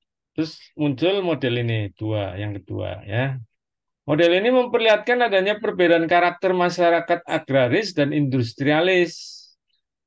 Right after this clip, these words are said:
Terdapat faktor yang mempengaruhi secara timbal balik satu sistem administrasi negara baik di agraria maupun industria, ya. Rick membedakan gitu loh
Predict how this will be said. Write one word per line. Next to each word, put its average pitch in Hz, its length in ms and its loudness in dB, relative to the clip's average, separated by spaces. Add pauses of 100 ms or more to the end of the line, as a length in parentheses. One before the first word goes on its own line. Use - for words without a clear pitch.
(220)
Terdapat 165 380 4
faktor 185 420 2
yang 180 240 2
mempengaruhi 175 500 2
secara 180 300 2
timbal 147 320 2
balik 131 420 0
satu 156 240 -2
sistem 147 520 0
administrasi 120 480 -4
negara 127 260 0
baik 123 260 0
di 117 300 -6 (400)
agraria 127 420 -2
maupun 151 380 0
industria, 143 800 0 (240)
ya. 131 320 -4 (1700)
Rick 220 240 0
membedakan 170 1040 2 (480)
gitu 113 240 -6
loh 98 400 -4